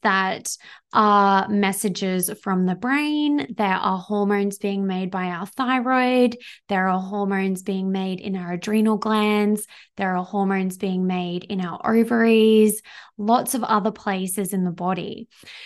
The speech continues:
So when we're thinking about hormone imbalance, we're not just talking about a menstrual cycle. There are so many things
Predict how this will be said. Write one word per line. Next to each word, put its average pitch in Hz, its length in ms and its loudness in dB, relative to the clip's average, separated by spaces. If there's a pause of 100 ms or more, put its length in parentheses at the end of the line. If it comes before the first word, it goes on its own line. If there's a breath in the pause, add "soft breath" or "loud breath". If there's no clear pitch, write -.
(120)
So 214 640 4
when 240 360 4
we're 294 160 4
thinking 233 520 0
about 185 680 -2 (300)
hormone 311 320 0
imbalance, 226 680 -2
we're 214 100 -2
not 220 400 0
just 208 380 -6
talking 202 520 0
about 185 520 0
a - 40 0
menstrual 185 480 -2
cycle. - 760 -6 (480 loud breath)
There 226 100 6
are - 220 2
so 214 340 2
many 226 380 4
things 208 400 0